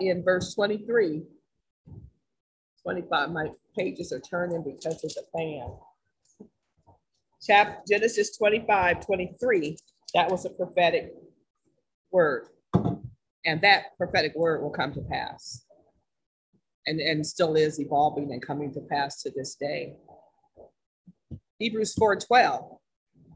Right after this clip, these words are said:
says, For the word is, of God is quick and powerful and sharper than any two-edged sword, piercing even the dividing asunder of soul and spirit and of the joints and marrow,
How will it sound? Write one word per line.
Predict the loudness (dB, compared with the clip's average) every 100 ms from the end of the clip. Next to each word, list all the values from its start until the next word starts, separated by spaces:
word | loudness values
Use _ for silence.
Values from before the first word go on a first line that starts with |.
| -14
says, | -6 4 6 6 4 -6 _ -2
For | 2
the | 4
word | 6 6 8 4 2 -14 -16 -8
is, | -6 -6 -10 -18 _ -2
of | 0
God | 4 6 6 2
is | -2 -4
quick | -6 -6 -14 -4
and | -4 0
powerful | 2 2 0 -6 -10 -14 _ _ _ _ -2
and | -2
sharper | 2 6 6 4 -4 -6 -4
than | -4
any | 0 0 0
two-edged | -4 0 4 4
sword, | 2 -2 2 2 2 -4 -12 -18 -2
piercing | 6 6 6 2 -2
even | -2 0 2 2
the | 2
dividing | 0 2 6 8 6 4
asunder | -2 0 4 4 2
of | -2
soul | -2 0 0 0 -2
and | -4
spirit | -6 -2 2 2 0 -6 -18 _ _ -14 -12 -4
and | 0 2
of | 2
the | 0
joints | 0 4 4 4 0
and | -2 2
marrow, | 4 4 2 -2 -8